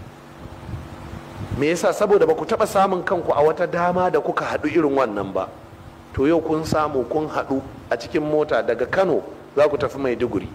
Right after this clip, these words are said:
daga Sokoto za ku tafi Ƙaraye, a'a daga birnin Kebbi ne za ku taho Gusau, a'a daga Gombe ne za ku je Bauchi, mota kuke ciki, wa'azi za ku je.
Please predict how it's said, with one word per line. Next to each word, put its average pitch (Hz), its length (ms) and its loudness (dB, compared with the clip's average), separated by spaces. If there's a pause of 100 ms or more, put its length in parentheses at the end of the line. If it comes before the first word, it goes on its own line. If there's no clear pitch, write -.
(480)
daga 131 200 4
Sokoto 175 640 2 (140)
za 170 160 2
ku 160 100 -4
tafi 147 220 -6
Ƙaraye, 135 580 2 (480)
a'a 180 240 0
daga 143 240 0
birnin 202 440 4
Kebbi 175 240 2
ne 139 160 0
za 170 160 4
ku 175 100 -2
taho 165 260 4
Gusau, 139 420 2 (420)
a'a 185 220 4
daga 160 240 4
Gombe 151 380 4
ne 180 140 4
za 196 180 6
ku 190 140 0
je 151 140 2
Bauchi, 156 500 2 (520)
mota 190 460 4
kuke 190 300 -2
ciki, 156 300 -2
wa'azi 156 560 2
za 147 180 6
ku 135 160 -2
je. 82 180 -10